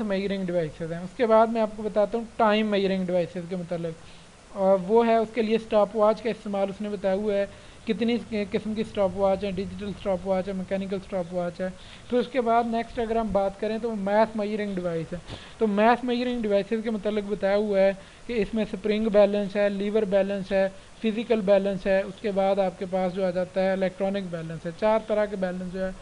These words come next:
वो इस चैप्टर में आपको बताए हुए हैं। अगर हम नेक्स्ट बात करें माखूज मिकदारों या ड्राइव क्वांटिटीज़ की, तो उसकी म-, जो है एक मिकदार मैं बताता हूँ आपको,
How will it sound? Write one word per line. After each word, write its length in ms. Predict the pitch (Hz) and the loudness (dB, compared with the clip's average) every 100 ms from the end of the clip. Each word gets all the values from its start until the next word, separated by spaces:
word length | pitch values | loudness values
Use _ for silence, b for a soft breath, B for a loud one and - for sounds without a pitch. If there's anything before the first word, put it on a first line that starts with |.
| B B B | B B B
वो 100 | 226 | -6
इस 220 | 277 233 | -4 -4
चैप्टर 300 | - 208 - | -2 -2 0
में 120 | 208 202 | 2 2
आपको 300 | 180 185 202 | 2 0 -4
बताए 320 | 190 185 170 | -2 0 0
हुए 180 | 180 175 | 0 -4
हैं। 160 | 151 - B B B B B B - - | -8 -14 B B B B B B -8 0
अगर 260 | 214 269 | 4 4
हम 120 | 277 | 4
नेक्स्ट 320 | 208 208 233 233 | 2 2 0 4
बात 320 | 226 220 220 | 6 6 4
करें 180 | 220 233 | 0 2
माखूज 500 | 208 202 - 226 247 | 2 2 0 -2 -2
मिकदारों 560 | 220 196 202 202 220 | -2 2 2 2 0
या 120 | 214 | 0
ड्राइव 320 | 196 185 185 196 | 0 2 0 0
क्वांटिटीज़ 520 | 220 190 190 208 190 | -2 -2 -4 -4 -6
की, 200 | 190 220 | -4 -4
तो 100 | 233 | -4
उसकी 380 | 233 214 - 233 | -6 -8 -6 -4
म-, 360 | 208 196 196 | -2 -4 -4
जो 240 | 180 170 196 | -4 0 2
है 260 | 196 196 | 4 4
एक 100 | 202 | 2
मिकदार 440 | 208 196 185 190 196 | -2 -6 0 2 2
मैं 140 | 208 | -2
बताता 340 | 180 185 180 196 | -2 -2 -2 -2
हूँ 120 | 202 | -2
आपको, 360 | 180 - 190 | -4 -4 -6